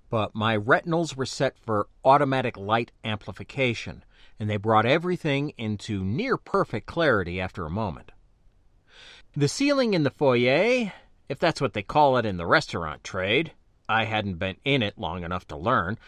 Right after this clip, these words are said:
was low, and it simulated a tropical sky. The holographic phantoms of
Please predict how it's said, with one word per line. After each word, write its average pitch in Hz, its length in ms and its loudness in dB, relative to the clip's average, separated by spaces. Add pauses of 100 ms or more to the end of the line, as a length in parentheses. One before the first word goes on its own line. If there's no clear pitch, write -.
(320)
was 131 240 2
low, 120 640 4
and 101 140 -6
it 107 120 -10
simulated 147 800 -2
a 101 140 -6
tropical 143 520 -6
sky. 123 640 -8 (1000)
The 131 80 4
holographic 170 720 2
phantoms 98 720 -4
of 87 260 -6